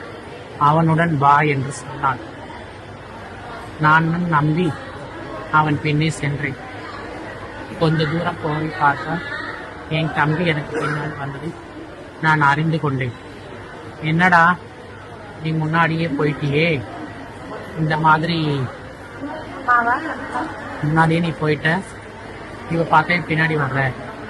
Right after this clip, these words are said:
அப்படின்னு சொல்லிட்டு நேராக ஒரு காட்டுக்குள் வண்டியை விட்டு, ஃபுல்லா இருட்டா இருந்துச்சு. டார்ச் அடிப்பா-, டார்ச் அடிச்சு பார்க்கல, ஆளுக்கு ஒரு கையில கத்தி வச்சிருந்தாங்க.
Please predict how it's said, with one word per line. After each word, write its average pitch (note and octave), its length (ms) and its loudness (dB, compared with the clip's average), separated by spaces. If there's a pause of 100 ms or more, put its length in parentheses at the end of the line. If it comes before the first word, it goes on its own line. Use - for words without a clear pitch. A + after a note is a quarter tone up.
(420)
அப்படின்னு D#3+ 340 2
சொல்லிட்டு D3+ 520 2 (1040)
நேராக D3+ 680 6 (960)
ஒரு D3+ 260 0
காட்டுக்குள் D3 580 4
வண்டியை C#3+ 440 0
விட்டு, C#3 380 -2 (1800)
ஃபுல்லா E3 380 4 (120)
இருட்டா D#3+ 240 -2
இருந்துச்சு. C#3 380 -2 (800)
டார்ச் D#3+ 360 6
அடிப்பா-, D3 540 0
டார்ச் D#3 320 6
அடிச்சு D3 320 -4
பார்க்கல, D3 360 -2 (840)
ஆளுக்கு D#3+ 580 2
ஒரு D#3+ 80 2
கையில D3+ 320 0
கத்தி D3+ 280 2
வச்சிருந்தாங்க. C3+ 500 -2